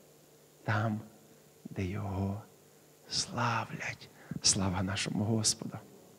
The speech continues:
Ще один випадок розкажу. Іноді в нас буває слабке місце.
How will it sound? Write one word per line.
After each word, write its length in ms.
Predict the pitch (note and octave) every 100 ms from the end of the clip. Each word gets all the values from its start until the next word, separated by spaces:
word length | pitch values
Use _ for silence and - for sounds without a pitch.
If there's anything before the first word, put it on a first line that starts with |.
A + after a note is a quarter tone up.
| - - - - - - - - - - - - - - - - -
Ще 300 | F#3+ C#3+ A2 - -
один 220 | C3 A#2+
випадок 460 | A#2 A#2+ G#2+ A2
розкажу. 520 | - - - A2 C3+ - - - - - - - - - - - - -
Іноді 500 | F3 F#3+ D3 D#3+ D#3 - - - - - - - - - - - - - - - - - - - - - - - - - - - - - - - - - -
в 40 | D3+
нас 160 | C#3
буває 400 | A#2 C3+ C#3 C3
слабке 420 | - C#3 C3 -
місце. 440 | B2+ D3 D3+ -